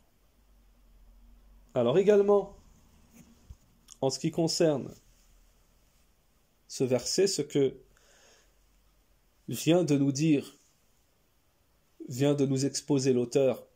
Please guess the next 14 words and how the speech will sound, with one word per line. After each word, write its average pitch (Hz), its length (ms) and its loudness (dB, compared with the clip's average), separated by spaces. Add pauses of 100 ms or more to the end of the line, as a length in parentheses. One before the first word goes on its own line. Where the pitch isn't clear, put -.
rahimahullah. 131 760 -6 (3250)
Et 175 100 6
on 190 160 6
l'a 180 220 8
vu 190 260 4
à - 80 8
plusieurs 170 400 2
reprises 170 460 0
précédemment, 196 1200 2 (1040)
et 135 140 6
là 156 180 6
on 127 80 0
va 120 340 0
réinsister 175 1120 2